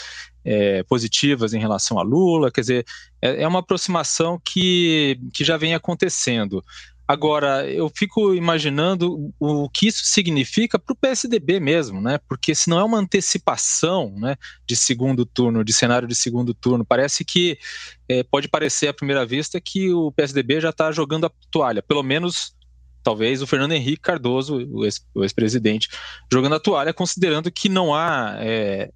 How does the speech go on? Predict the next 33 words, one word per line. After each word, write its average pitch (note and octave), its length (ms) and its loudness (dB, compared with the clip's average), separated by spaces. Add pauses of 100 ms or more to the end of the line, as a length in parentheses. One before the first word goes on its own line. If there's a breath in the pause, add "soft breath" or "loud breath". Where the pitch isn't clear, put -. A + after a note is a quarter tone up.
(120)
outra C3 260 0
possibilidade C#3+ 640 0
além D#3 180 0
de F3+ 140 -2
ter, D3 360 0 (400 loud breath)
é, B2 360 2
Lula C#3 260 2
e - 20 2
Bolsonaro D#3+ 520 -2
no E3 60 -4
segundo G#3 340 -2
turno, F#3+ 280 0
o C#3+ 60 0
que - 100 -6
eu F3+ 120 0
acho F3 260 -4
que - 140 -4
não G#3+ 200 0
é F3+ 120 2
assim E3+ 420 -4 (480 soft breath)
tão D#3+ 200 0
garantido. F#3+ 720 0
É, C3 80 2
inclusive, G3 440 0
possível A#3+ 440 0
que A#3 320 0
sequer G#3 480 0
Jair F#3 140 2
Bolsonaro E3+ 400 0
esteja G#3 400 -2
no B2+ 60 -4
segundo A2+ 360 -2
turno, F2+ 300 -8